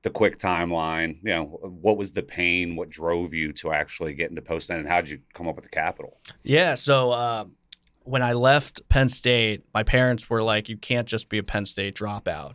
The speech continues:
Speaker 2: You have to keep going to school." Um, I'm first generation American here. I'm firstborn. My parents are from the Philippines, and, um, you know, education in the Asian culture is extremely important to them.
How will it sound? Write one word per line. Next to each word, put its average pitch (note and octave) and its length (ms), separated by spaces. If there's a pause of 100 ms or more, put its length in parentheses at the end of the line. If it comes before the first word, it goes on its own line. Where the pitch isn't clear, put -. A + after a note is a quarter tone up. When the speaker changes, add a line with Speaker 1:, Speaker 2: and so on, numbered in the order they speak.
Speaker 2:
You G#2+ 140
have G#2+ 160
to - 80
keep - 200
going F#2+ 200
to D2 60
school." - 380 (440)
Um, G2+ 340
I'm A2+ 280
first - 420
generation G#2+ 960
American G#2+ 540
here. G#2+ 260
I'm G2+ 140
firstborn. G#2 720 (360)
My G2+ 60
parents G#2+ 420
are A2 40
from G#2 160
the G#2 80
Philippines, G#2+ 840
and, G#2 440
um, G#2 340
you A#2 80
know, A2 140
education B2 680
in A2 80
the A2 140
Asian A2 240
culture B2 420
is G2 140
extremely A2+ 520
important G#2 480
to F#2+ 80
them. C#2+ 220